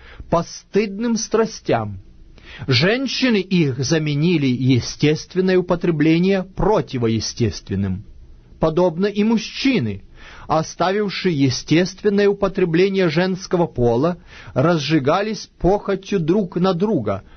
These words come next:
мужчины на мужчинах, делая срам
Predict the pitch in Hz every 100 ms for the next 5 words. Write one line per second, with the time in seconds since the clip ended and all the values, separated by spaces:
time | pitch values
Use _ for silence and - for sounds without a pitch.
0 | - 120 127 127 - - 170 190 196 190
1 | 202 - - 226 185 117 104 120 101 131
2 | 185 202 196 185 - - 131 185 151 117
3 | 101